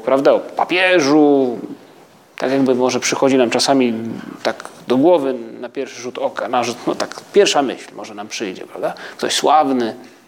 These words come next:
A z chrześcijan, którzy są blisko mnie, powiedzmy na moim poziomie, tak to nazwijmy, ze znajomych czy z rodziny.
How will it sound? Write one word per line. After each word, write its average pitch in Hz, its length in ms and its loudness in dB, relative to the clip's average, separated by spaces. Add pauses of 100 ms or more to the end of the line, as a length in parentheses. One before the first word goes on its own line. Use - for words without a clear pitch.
(880)
A - 80 -2
z - 60 -4
chrześcijan, 262 500 2
którzy 202 260 0
są 143 440 2 (180)
blisko 156 460 0
mnie, 143 260 4
powiedzmy 156 400 2
na 143 100 4
moim 202 260 2
poziomie, 131 480 0
tak - 140 -12
to 127 120 -2
nazwijmy, 120 640 0
ze 135 120 0
znajomych 131 840 0
czy 160 140 -2
z 143 60 2
rodziny. 107 580 2